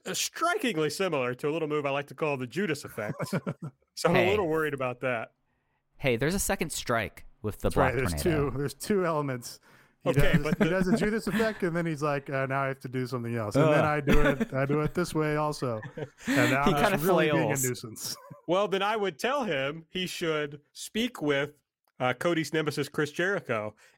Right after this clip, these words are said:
Speaker 1: and get some training, because the Judas effect knocks people out in one shot. So
Speaker 2: Hmm.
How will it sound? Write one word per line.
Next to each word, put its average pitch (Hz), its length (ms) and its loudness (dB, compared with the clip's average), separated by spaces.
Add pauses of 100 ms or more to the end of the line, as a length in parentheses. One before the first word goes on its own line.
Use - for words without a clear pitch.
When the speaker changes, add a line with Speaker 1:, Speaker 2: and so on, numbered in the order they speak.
Speaker 1:
and 131 160 0
get 165 140 -2
some 143 140 0
training, 147 520 -2
because 139 320 -2
the 139 100 -4
Judas 214 360 -2
effect 139 360 -4
knocks 151 280 -2
people 135 260 -2
out 131 180 0
in 123 60 -6
one 127 220 -2
shot. 131 400 -4
So 113 300 -2
Speaker 2:
Hmm. 101 60 -12